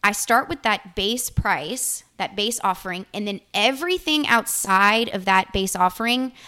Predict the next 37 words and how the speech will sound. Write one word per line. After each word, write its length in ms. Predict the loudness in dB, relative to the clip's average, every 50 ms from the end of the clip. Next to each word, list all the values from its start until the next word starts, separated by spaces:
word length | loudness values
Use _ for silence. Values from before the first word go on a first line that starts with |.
| -20 -4 _ 4
I 120 | 4 4
attach 460 | 4 2 -2 0 2 4 4 4 2 0
a 40 | -2
price 420 | 0 2 2 2 2 0 -2 -2
to. 260 | -4 -4 -6 -6 -6 -6
So, 160 | -4 -2 -2 0
like, 200 | -2 -2 -4 -4 2
every 360 | 4 4 4 4 4 0 0
single 580 | 0 -2 -2 -2 0 0 2 2 2 0 0 2 2
item 400 | 4 4 4 2 0 0 -2 -2 -2
on 160 | -2 0 0
my 140 | 2 0 2
a 160 | 2 2 2 2
la 80 | 0
carte 260 | 0 -2 -2 -2 -2
menu, 540 | -2 -4 -4 -2 -2 -2 -2 -2 -2 -2 -4 -6 -10 -20 -20 -20 -20 _ _ _ _ _ _ -4
a 60 | 2
bridal 280 | 4 4 4 4 2
session, 500 | 0 -2 -4 -6 -6 -6 -8 -8 -10 -10 -8
an 100 | -6 -4
engagement 440 | -2 0 0 0 2 0 -2 -4 -4
session, 400 | -6 -6 -6 -6 -8 -10 -12 -14 -14 _
a 80 | -12 -8
flush 260 | -2 0 2 2 2
mount 200 | 2 0 0 0
album, 420 | -2 -4 -4 -6 -8 -8 -8 -12 -12
a 60 | -8 -6
display 360 | -4 -4 -4 -2 -2 -2 -2
book, 300 | -4 -6 -8 -10 -12 -20 _ _ _ _ _ _ -4
any 160 | -2 0 0
of 100 | 0 2
those 180 | 2 0 0 0
things, 320 | 0 -2 -2 -2 -4 -6 -8 _
it 100 | -6 -4
has 200 | -2 -2 -2 -2
a 60 | -2
price. 520 | -4 -4 -2 -2 -4 -6 -8 -8 -8 -8